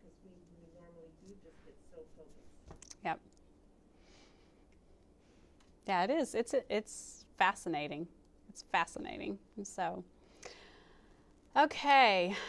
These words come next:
Speaker 2: um, so let's look at our next slide. We're gonna talk about who were the Medes. Who were the Medes? So we go, I go back to the Bible. I'm like, "Well, they had to come from somewhere." So we have Noah.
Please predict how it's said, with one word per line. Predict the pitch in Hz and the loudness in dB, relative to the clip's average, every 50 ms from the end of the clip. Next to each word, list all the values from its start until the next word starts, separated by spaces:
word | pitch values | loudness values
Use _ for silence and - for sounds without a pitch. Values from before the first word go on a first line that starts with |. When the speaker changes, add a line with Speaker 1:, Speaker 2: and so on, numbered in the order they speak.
| - - | -2 6
Speaker 2:
um, | - 254 254 254 254 254 254 254 | 8 8 8 8 6 4 2 0
so | 247 - - 269 | 0 4 6 6
let's | 254 254 277 - 415 - - - | 6 8 6 4 4 2 0 0
look | 370 370 359 359 | 0 0 2 2
at | 320 277 269 269 262 254 - - - - - | 4 8 10 10 10 8 6 2 -2 4 6
our | 247 240 233 233 240 | 8 8 8 6 4
next | 240 254 302 - - | 4 2 2 2 2
slide. | - 269 226 202 190 196 208 233 254 | 6 8 10 10 10 10 8 8 6
We're | 247 247 | 4 4
gonna | 254 277 269 | 4 4 2
talk | - - 294 302 | 4 4 4 6
about | 330 311 311 294 285 262 226 208 - | 10 10 12 12 12 10 8 6 0
who | - 269 | 2 4
were | 311 381 453 453 | 6 8 8 8
the | 415 339 | 8 8
Medes. | 262 233 233 240 262 269 247 214 190 175 170 - - - - - - - - - - - - - - - - - - - - - - - - | 8 8 6 6 4 4 4 2 0 -2 -6 -8 -12 -12 -14 -16 -20 -20 -20 -20 -20 -20 -20 -20 -20 -20 -20 -20 -20 -20 -20 -20 -20 -20 -10
Who | - 202 | -6 0
were | 214 233 | 0 0
the | 233 247 | 0 0
Medes? | 240 240 233 220 190 - | -2 0 0 -2 -2 0
So | - 214 190 | 0 0 2
we | 196 208 | 2 4
go, | 214 214 226 214 | 6 6 6 8
I | 190 196 | 6 4
go | 208 220 233 | 6 6 8
back | 220 240 254 | 8 8 6
to | - - | 6 4
the | 269 254 | 2 6
Bible. | 262 240 247 370 480 370 | 8 8 8 8 8 8
I'm | 226 220 208 202 | 6 6 6 4
like, | 190 196 202 - | 2 2 2 4
"Well, | 220 208 214 262 370 | 4 6 6 6 6
they | 370 247 214 | 6 4 6
had | 233 247 233 | 4 4 2
to | 240 | 2
come | - 277 262 254 | 0 0 0 0
from | 247 240 233 | 0 -2 0
somewhere." | 247 254 220 226 - 196 190 220 339 - - - - - - - - - - - - - - - - - - - - - - - - - | 2 2 4 6 6 6 6 6 4 2 -4 -16 -20 -20 -20 -20 -20 -20 -20 -20 -20 -20 -20 -20 -20 -20 -20 -20 -20 -20 -20 -20 -20 -10
So | - - 190 | -2 0 2
we | 185 190 208 220 | 4 4 2 4
have | 226 226 214 208 | 6 6 6 8
Noah. | 208 208 190 180 180 180 202 233 339 | 8 8 10 10 10 12 12 12 12